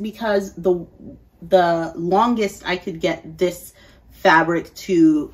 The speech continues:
span at, again, eight inches width, um, the longest I could get that to go is two hundred and sixteen inches.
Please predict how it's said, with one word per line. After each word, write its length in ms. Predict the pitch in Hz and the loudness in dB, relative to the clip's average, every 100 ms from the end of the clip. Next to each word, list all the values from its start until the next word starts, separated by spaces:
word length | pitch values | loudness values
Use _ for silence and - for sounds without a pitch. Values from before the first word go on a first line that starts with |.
| - | -16
span 720 | - - 170 180 214 311 392 - - - - _ - - - - - | -16 -6 -4 0 0 2 0 -4 -20 -20 -20 _ -20 -20 -20 -18 -6
at, 480 | 190 180 - - - - - - - - - _ - | 4 4 4 0 -16 -16 -20 -20 -20 -20 -20 _ -8
again, 420 | 165 165 156 151 - | 0 2 2 -2 -2
eight 220 | 175 160 | -2 0
inches 580 | 180 170 175 156 156 - | -2 -2 -2 -2 -2 -6
width, 400 | 156 214 - - - - _ _ | -2 -2 -2 -18 -20 -20 _ _
um, 680 | 165 165 156 156 151 143 123 | 0 2 2 0 -2 -4 -2
the 100 | 170 | 0
longest 540 | 175 185 202 202 196 | 2 0 0 -2 -4
I 120 | 165 170 | -6 -8
could 160 | 175 | -6
get 180 | 165 165 | -4 -4
that 260 | 160 160 - | -4 -6 -10
to 160 | - | -8
go 400 | 160 170 156 151 | -6 0 2 2
is 300 | 151 160 - | 0 -4 -6
two 260 | - - 214 | -12 -8 -6
hundred 520 | 208 185 180 175 165 - | -2 -2 0 -4 -6 -6
and 200 | 156 160 | -6 -6
sixteen 920 | - 165 - - - 160 151 151 147 | -8 -8 -10 -20 -8 -2 -2 -2 -6
inches. 680 | - 147 147 131 - - - | -10 -12 -12 -12 -12 -16 -20